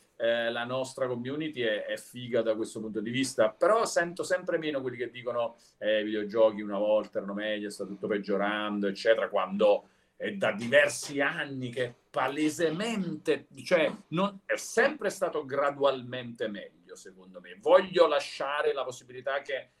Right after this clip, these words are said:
che in qualche periodo eccezionalmente ci sia stato, che ne so, una periodo proprio di magra, che tu dici, però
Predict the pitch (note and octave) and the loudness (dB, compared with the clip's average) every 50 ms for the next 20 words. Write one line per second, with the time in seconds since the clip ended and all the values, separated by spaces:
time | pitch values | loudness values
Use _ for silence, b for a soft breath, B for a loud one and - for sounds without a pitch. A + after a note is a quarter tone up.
0 | - _ - B2 A#2+ B2 B2+ C3+ C3+ C3 C3+ - D3 - - - C3 B2 B2+ B2+ | -20 _ -10 -8 -8 -6 -2 0 0 0 0 -4 -6 -6 -4 -4 -4 -4 -2 -2
1 | C#3 C3+ C3 C3+ C3+ - C#3+ C#3+ C#3 - - - D#3 C#3+ - - - C#3+ C#3 C3 | -2 0 4 4 4 4 4 -2 -6 -6 -6 -6 -6 -6 -6 -6 -4 -4 -2 -2
2 | B2+ B2+ C3 B2+ B2 B2 B2+ C3 C3+ C3+ C3 B2+ C3 A#2 A2+ A#2+ G#2+ A#2 B2 A2+ | -4 -6 -6 -8 -6 -6 -4 -4 -6 -6 -6 -6 -6 -8 -8 -8 -6 -6 -6 -4
3 | - - A#2+ A#2+ B2 B2 A#2+ B2 A#2 B2 B2 A#2+ A#2 A2 A2 A2 A2 G#2+ - B | -2 -4 -4 -4 -4 -6 -8 -10 -6 -4 -4 -4 -4 -4 -6 -4 -6 -6 -8 B
4 | B B B B B B B B B B _ - B2 B2 C#3 C#3 C3+ C#3 C#3 C3 | B B B B B B B B B B _ -2 0 0 2 2 6 6 6 4
5 | C3 C3 C3 C3 B2+ B2+ B2+ B2 B2+ B2+ B2+ B2+ B2 A#2 A#2 B2 A#2+ B2+ B2 B2 | 4 -2 -4 -6 -6 -4 -2 -2 -2 0 0 -2 -2 -2 -2 -2 0 0 0 0
6 | B2 B2 A2+ A#2+ A2+ - C3 B2+ A#2+ B2 B2 A2+ A#2 A#2 A2 - _ - D#3+ D3+ | -2 -2 -2 -4 -8 -8 -10 -10 -10 -8 -10 -6 -4 -4 -4 -4 _ 0 2 2
7 | D3 C3 - | 2 0 0